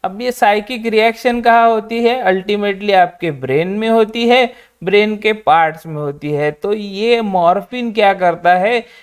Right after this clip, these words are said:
कि वो साइकिक रिएक्शन को ही एबॉलिश कर देता है, कि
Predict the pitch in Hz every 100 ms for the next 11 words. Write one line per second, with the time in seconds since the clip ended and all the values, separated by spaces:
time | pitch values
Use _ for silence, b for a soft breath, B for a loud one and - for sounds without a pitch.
0 | B 233 240 269 - 240 196 226 220 240
1 | 233 226 226 233 - 233 233 226 226 247
2 | 214 208 208 214 220 214 - 190 180 180
3 | 170 165 165 135 - _ _ 202 233 254
4 | -